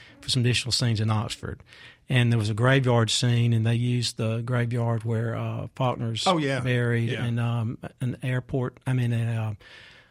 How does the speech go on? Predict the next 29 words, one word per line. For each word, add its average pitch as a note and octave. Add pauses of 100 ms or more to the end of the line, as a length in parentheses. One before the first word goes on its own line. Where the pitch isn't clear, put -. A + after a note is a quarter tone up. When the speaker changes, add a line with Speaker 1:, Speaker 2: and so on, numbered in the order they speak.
(240)
Speaker 1:
fire C3
department C3
scene. C3
I B2
think A#2
the G2+
Oxford A#2
Fire B2+
Department A#2
was G#2
really A#2+
nice, B2
let A2+
them A2
use A2+
that. A#2
Um, G#2 (400)
so, A2+
uh, A2 (160)
I A#2+
think C3+
it C3
was G2+
just -
kind B2+
of A#2
a A#2
logistics A2+
thing. A2